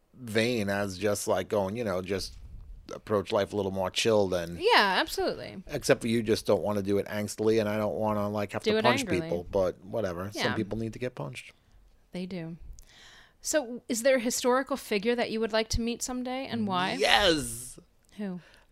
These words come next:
Speaker 1: It could be dead or alive.
Speaker 2: Dead or alive.
Speaker 1: Nikolai Tesla.
Speaker 2: Naturally. I should have
Speaker 1: Of
Speaker 2: seen that
Speaker 1: course,
Speaker 2: coming.
Speaker 1: man. He'd be my number one. There's no doubt. Out of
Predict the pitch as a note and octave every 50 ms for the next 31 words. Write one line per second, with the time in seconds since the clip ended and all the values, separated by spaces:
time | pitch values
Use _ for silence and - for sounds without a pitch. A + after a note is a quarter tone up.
0 | _ _ _ _ - G3+ F3+ - F#3+ F3 E3 F3 F3 E3+ D#3 C#3+ C#3 C#3+ E3+ F3
1 | F#3 F3+ F3+ F3+ F#3 F#3+ F#3+ G3 G#3 G#3 - - - - F#3+ A#3 G#3+ G3+ G#3+ A#3
2 | A#3 A3+ G#3+ F3+ D#3+ D3+ D3+ D#3 D#3+ - - - - - A#2+ B2+ C3+ C3+ - C#3
3 | C3+ B2+ B2 A#2+ - A#2+ G2 F#2+ - - F2+ - - _ _ _ _ - _ _
4 | _ - - _ _ - E3+ F3 E3 E3 E3 D3+ B2+ - - - D3+ C#3 - C#3+
5 | D3+ E3 F3+ G3+ - E3+ D3 - E3+ F3+ G#3 G#3+ G3+ G3 F3+ F3+ E3+ D3+ - -
6 | D#4+ D#4+ D#4 D4 C#4+ D4 C#4+ C4+ A#3+ C#3+ C#3 B2 - A3+ A3+ A3 A3+ A#3+ A#3 A#3+
7 | A#3+ A3+ G3+ A3 A3+ A3+ A#3 A#3 A#3 A#3 A#3 A3+ A3 A3 A3 G#3+ A3+ A#3+ C4 B3+
8 | A#3+ G#3+ F3+ D#3 D#3 E3 F#3+ G3 G3 G3 G3 F#3+ F3 E3+ E3 F#3+ G#3 A3 A#3 A#3+
9 | G#3+ E3 - A#2 C3 C3+ B2+ B2+